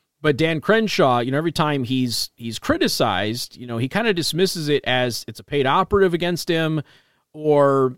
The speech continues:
the polling in his district shows that he's overwhelmingly popular. Okay,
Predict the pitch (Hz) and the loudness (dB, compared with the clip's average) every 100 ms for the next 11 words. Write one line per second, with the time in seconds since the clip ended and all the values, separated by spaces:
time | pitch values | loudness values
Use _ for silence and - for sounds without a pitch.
0 | _ 131 156 185 180 170 156 139 139 135 | _ -6 0 2 2 0 -2 -2 -2 0
1 | 143 127 139 135 139 127 147 131 123 107 | 0 0 0 0 -2 -2 2 2 0 0
2 | 135 123 131 123 123 120 110 104 127 104 | 0 0 0 0 0 -2 -4 0 2 0
3 | - 58 _ _ _ _ _ _ _ _ | -2 -18 _ _ _ _ _ _ _ _
4 | _ - 127 156 | _ -12 0 0